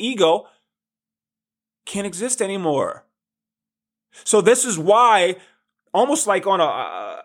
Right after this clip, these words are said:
I don't know what the word, like on a spiritual level, why the ego can't allow you to get to you. But what gets us hung up is, is you look at, the, and this is a whole nother issue, but like if you look at our physical world, it's meant to keep you in the ego awareness.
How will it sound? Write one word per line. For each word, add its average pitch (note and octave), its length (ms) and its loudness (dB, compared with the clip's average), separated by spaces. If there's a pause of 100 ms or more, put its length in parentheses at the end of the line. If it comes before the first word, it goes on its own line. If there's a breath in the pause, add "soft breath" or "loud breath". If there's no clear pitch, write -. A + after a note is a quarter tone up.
I E3 80 -2
don't A3+ 120 2
know D3+ 100 0
what B2+ 160 -4
the A#2+ 80 -10
word, A2+ 140 -8
like A#2 160 -6
on A#2+ 120 -4
a A2+ 60 -8
spiritual C4+ 600 -2
level, D3+ 220 2
why G3 200 2
the F#3 120 -2
ego A3+ 380 0
can't B3+ 400 0
allow G3+ 640 2
you G#3+ 360 -2
to G3 140 -10
get C#3 460 -2
to C4 300 -2
you. G3+ 420 0 (1000 soft breath)
But G3 140 0
what G#3+ 140 0
gets B3 200 -2
us G3+ 100 -6
hung A#3 240 -2
up D4 220 0
is, G3+ 240 0
is E3+ 100 -10
you G3+ 100 -8
look A3+ 140 -2
at, G#3+ 80 -4
the, E3 60 -4
and F#3+ 80 -4
this G3+ 80 -6
is G3 40 -6
a G#3+ 60 -2
whole G#3+ 140 0
nother A3+ 180 2
issue, F#3+ 260 0
but C#3+ 140 -2
like C#3+ 180 -4
if D#3 120 -4
you D#3+ 120 -14
look G#3 200 0
at - 240 -2 (340)
our D3 100 4
physical E3 580 -2
world, C#3+ 440 2 (280 loud breath)
it's D#3 180 -4
meant F#3+ 320 -2
to A#2+ 80 -4
keep - 380 -8
you F3+ 160 -4
in E3 80 -4
the D3 180 -4
ego G3+ 320 0
awareness. C#3 800 0